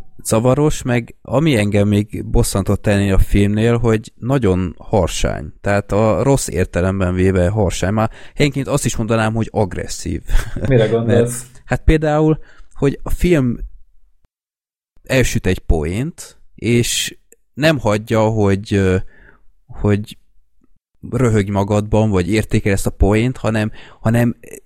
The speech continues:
Speaker 1: iszonyatosan elkezd hirtelen ezen az egy poénon ugrálni újra meg újra ötszörös hangerőn. Tehát például, nem tudom én,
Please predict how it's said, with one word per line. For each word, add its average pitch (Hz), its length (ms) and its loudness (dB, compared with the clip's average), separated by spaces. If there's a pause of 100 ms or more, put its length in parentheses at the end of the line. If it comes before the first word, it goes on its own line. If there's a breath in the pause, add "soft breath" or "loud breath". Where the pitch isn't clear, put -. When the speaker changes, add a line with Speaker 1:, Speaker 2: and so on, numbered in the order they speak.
(120)
Speaker 1:
iszonyatosan 107 880 0 (460 soft breath)
elkezd 127 520 -2
hirtelen 113 440 -2
ezen 117 240 2
az 101 160 0
egy 123 200 -2
poénon 113 560 0
ugrálni 110 920 2 (140)
újra 127 340 6
meg 101 220 2
újra 113 420 2 (160)
ötszörös 98 500 0
hangerőn. 85 580 -2
Tehát 104 220 -2
például, 120 340 2
nem 113 160 0
tudom 101 240 -2
én, 92 320 -2